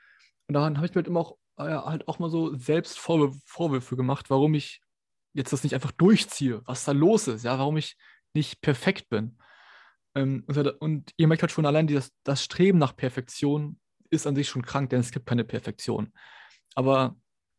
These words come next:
das wird halt auch so ein bisschen leicht transportiert. Und das ist halt für mich ein großes Problem, dass ich mir jetzt selbst auch meine Fehler eingestehe. Und ich hab da ganz kurz ein gutes Beispiel aus, äh,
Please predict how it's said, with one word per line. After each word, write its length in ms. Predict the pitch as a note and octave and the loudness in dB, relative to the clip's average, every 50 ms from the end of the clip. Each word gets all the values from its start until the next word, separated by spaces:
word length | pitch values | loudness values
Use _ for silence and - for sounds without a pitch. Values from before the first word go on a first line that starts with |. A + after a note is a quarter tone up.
| _ _ _ _ _ - - | _ _ _ _ _ -16 -8
das 140 | - D3 - | -6 -6 -6
wird 100 | E3 - | -2 -2
halt 120 | C#3+ C3+ - | -2 -2 -2
auch 120 | C#3+ D3 | -4 -6
so 100 | - D3 | -4 -4
ein 40 | C#3+ | -6
bisschen 420 | C#3 - - C#3+ C3 C3 B2+ B2+ | -6 -6 -6 -6 -4 -4 -6 -4
leicht 280 | B2+ A#2 B2 C3+ B2+ - | -2 0 0 0 -2 -2
transportiert. 680 | - C#3 B2 - - C3 B2 - - D#3+ D#3 D3+ - _ _ _ _ _ _ - _ _ _ _ _ _ _ _ _ _ - | -4 -4 -4 -2 -4 -6 -6 -2 -2 -2 -2 -2 -4 _ _ _ _ _ _ -20 _ _ _ _ _ _ _ _ _ _ -6
Und 300 | - C#3+ C#3 C3+ C3+ B2 | -4 -2 -2 -2 -2 -2
das 140 | - D3 - | -2 -2 0
ist 40 | - | 0
halt 120 | D3+ - | 0 0
für 60 | - | 2
mich 180 | D#3+ E3+ - - | 0 0 0 -2
ein 60 | D#3 | -4
großes 300 | C#3+ D3 C#3+ C#3+ C#3 - | -2 -2 -2 -4 -6 -12
Problem, 560 | - - C3+ C3 C#3 C#3+ C#3+ D3 C#3+ C3+ - - _ _ _ _ | -8 -8 -4 0 2 2 2 0 -2 -6 -8 -12 _ _ _ _
dass 180 | - - - - | -12 -12 -8 -6
ich 360 | D3 C#3 - - - - - _ _ _ _ _ _ _ _ _ | -6 -6 -6 -10 -20 -20 -20 _ _ _ _ _ _ _ _ _
mir 140 | - D3+ D#3 | 0 2 2
jetzt 140 | C#3+ - - | 2 2 2
selbst 240 | D#3+ E3+ F3 - F3+ | 2 2 2 2 0
auch 80 | D#3 | -2
meine 180 | - D3+ C#3+ C#3 | 0 0 -2 -2
Fehler 520 | B2+ - - F3 F3+ F3 F3 D#3+ D3+ - - | -4 -2 0 2 4 4 4 4 2 0 -2
eingestehe. 760 | - C#3+ E3 E3+ C#3+ B2+ B2 - - C3 B2 B2+ C#3 E3 F3+ - _ _ _ - - - _ _ _ - | 0 0 2 2 2 0 -4 -4 -6 -6 -4 -4 -6 -8 -10 -14 _ _ _ -20 -20 -20 _ _ _ -6
Und 280 | - D3 D3+ D3 - - | -4 -2 -2 -2 -4 -6
ich 80 | C#3 - | -6 -8
hab 100 | D#3 - | -4 0
da 80 | D3+ | 2
ganz 260 | D3 D3 D3 C3 - - | 2 2 0 -2 -6 -6
kurz 400 | - D#3+ D#3+ D#3+ - - - _ _ _ - | -4 -4 -4 -4 -8 -20 -20 _ _ _ -6
ein 160 | D3 C#3+ C#3+ | -4 -4 -2
gutes 200 | C#3+ D#3+ D3+ - | -2 -2 -4 -2
Beispiel 340 | - D3+ E3 D#3 - - C3+ | 0 0 0 0 -2 -6 -4
aus, 340 | C#3 C#3+ C3+ - - - - | -4 -4 -6 -8 -14 -18 -12
äh, 420 | - - C3+ C3 C3 C3 C3 C#3 | -8 -4 -4 -2 -2 -2 -4 -6